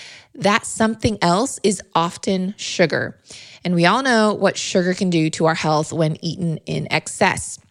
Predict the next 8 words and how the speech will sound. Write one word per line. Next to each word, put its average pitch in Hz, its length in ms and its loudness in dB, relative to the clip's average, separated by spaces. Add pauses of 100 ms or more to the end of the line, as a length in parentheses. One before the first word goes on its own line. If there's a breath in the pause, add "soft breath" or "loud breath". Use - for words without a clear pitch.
(400 loud breath)
So 214 300 4
typically 226 560 0
when 190 200 2
you 196 120 2
see 214 320 -2
the 190 80 2
term 185 560 -2
fat-free, 202 960 -2